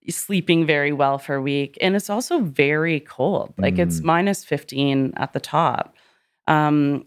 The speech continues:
Speaker 1: our first night was actually very cold. I think it
Speaker 2: Mm.
Speaker 1: was about eight degrees the first night,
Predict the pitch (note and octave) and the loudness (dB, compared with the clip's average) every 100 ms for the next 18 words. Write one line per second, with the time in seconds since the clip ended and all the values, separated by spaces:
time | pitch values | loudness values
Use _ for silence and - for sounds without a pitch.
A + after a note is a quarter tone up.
0 | _ E3+ D#3+ - F#3+ A3 - E3 D#3 E3+ | _ -2 -2 -4 -2 -2 -2 0 0 0
1 | B2+ B2 _ D3+ C#3 B2+ - C3+ C3 A#2 | -2 -8 _ -6 -2 -2 -4 -4 0 -2
2 | A2 G2+ F#2 F#2 C#3+ F3 G3 A3+ G3 E3 | -4 -4 -2 -2 -2 0 2 2 0 0
3 | D3+ D3 C#3+ - D3+ C#3 - D#3 C3+ C#3 | 2 0 -2 -4 -4 -4 -8 -8 -2 0
4 | G3 A3+ - E3 - B2+ D3 - F#3+ C4+ | -2 -4 -10 -10 -6 -6 -6 -2 2 2